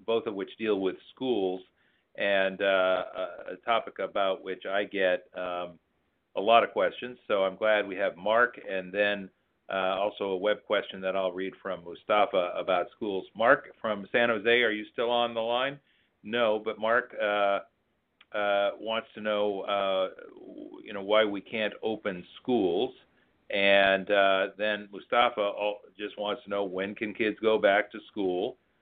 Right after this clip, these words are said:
Uh, common question. So I think what I'd like to do is start with Doctor Smith for the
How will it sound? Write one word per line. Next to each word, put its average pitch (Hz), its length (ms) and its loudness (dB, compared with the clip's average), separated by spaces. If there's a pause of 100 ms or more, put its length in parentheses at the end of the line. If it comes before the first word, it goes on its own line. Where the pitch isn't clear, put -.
(200)
Uh, 92 240 0
common 110 360 -2
question. 98 600 0 (300)
So 117 80 4
I 107 60 8
think 147 160 2
what 139 100 6
I'd 123 80 6
like 147 140 6
to 151 80 -4
do 113 180 2
is 107 180 -4
start 117 300 2
with 107 160 -8
Doctor 104 520 -4
Smith 131 280 -2
for 107 120 -4
the 95 120 -8